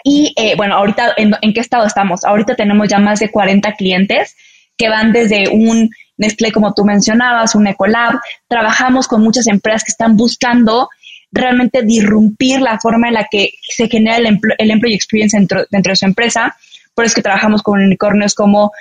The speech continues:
Bitso, Kavak, Quesky, que también vi que, que estuvieron aquí en un episodio con ellos. Entonces, ese es el tipo de negocios con los que nosotros, este, estamos trabajando actualmente.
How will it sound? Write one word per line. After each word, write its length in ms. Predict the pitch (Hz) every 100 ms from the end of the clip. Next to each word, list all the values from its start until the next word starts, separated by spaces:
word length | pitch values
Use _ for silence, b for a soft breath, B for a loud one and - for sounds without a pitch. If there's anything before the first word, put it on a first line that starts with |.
| B _
Bitso, 440 | - 277 233 233 214
Kavak, 380 | 208 214 214 - -
Quesky, 380 | - 262 247 233
que 100 | 208
también 300 | 196 196 208
vi 80 | 196
que, 260 | - 190 180
que 100 | 196
estuvieron 400 | 196 202 196 196
aquí 160 | 175 190
en 120 | 190
un 80 | 185
episodio 320 | - 202 190
con 160 | - 247
ellos. 340 | 233 214 214
Entonces, 520 | 202 220 220 240 - B B B B
ese 140 | 247
es 100 | 254
el 140 | 240 202
tipo 200 | 208 220
de 60 |
negocios 340 | 202 180 - -
con 120 | 196
los 100 | 170
que 100 | 185
nosotros, 480 | 180 - 202 202 -
este, 280 | 185 170 175
estamos 280 | - 196 -
trabajando 340 | - - 185
actualmente. 460 | - - - _